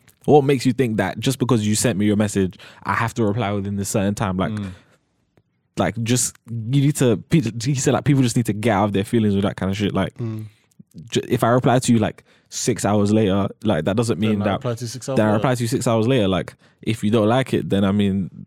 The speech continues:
Speaker 1: all the best. Like, it doesn't
Speaker 2: It's
Speaker 1: matter.
Speaker 2: still the same day.
Speaker 1: It's the
Speaker 3: Mm-hmm.
Speaker 1: same, like,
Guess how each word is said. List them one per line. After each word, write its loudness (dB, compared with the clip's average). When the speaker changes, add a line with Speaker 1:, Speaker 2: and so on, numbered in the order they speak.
Speaker 1:
all 2
the 2
best. -4
Like, -4
it -4
doesn't 0
Speaker 2:
It's -2
Speaker 1:
matter. 0
Speaker 2:
still 2
the -6
same -8
day. -10
Speaker 1:
It's 0
the 0
Speaker 3:
Mm-hmm. -2
Speaker 1:
same, 0
like, -2